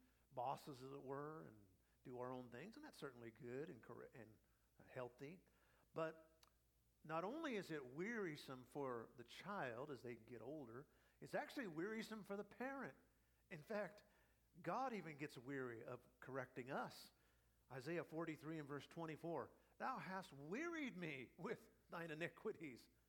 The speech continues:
He said, "I'm tired of you people." And parents would agree with God. Parental fatigue is a real issue for any size family. Parents are caregivers, and any caregiver knows it's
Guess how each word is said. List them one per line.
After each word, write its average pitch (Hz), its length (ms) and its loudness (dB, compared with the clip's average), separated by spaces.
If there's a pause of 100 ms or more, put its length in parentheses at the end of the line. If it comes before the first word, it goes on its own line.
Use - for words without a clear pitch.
(680)
He 269 100 -6
said, 262 120 4
"I'm 233 140 2 (100)
tired 320 320 4
of 302 160 2
you 240 100 2
people." 151 460 0 (520)
And 170 200 -10
parents 165 440 -2 (220)
would 127 160 -2 (400)
agree 156 360 -4
with 107 200 -6
God. 92 240 -14 (500)
Parental 160 340 2
fatigue 180 500 0
is 135 80 0
a 139 60 0
real 131 360 -2
issue 175 400 -4 (840)
for - 140 -8
any 247 180 2
size 135 300 2 (140)
family. 110 340 -6 (500)
Parents 147 320 -2
are 180 60 0
caregivers, 156 720 0 (640)
and - 160 -8
any 214 240 0
caregiver 160 640 0
knows 135 400 2
it's 180 240 -2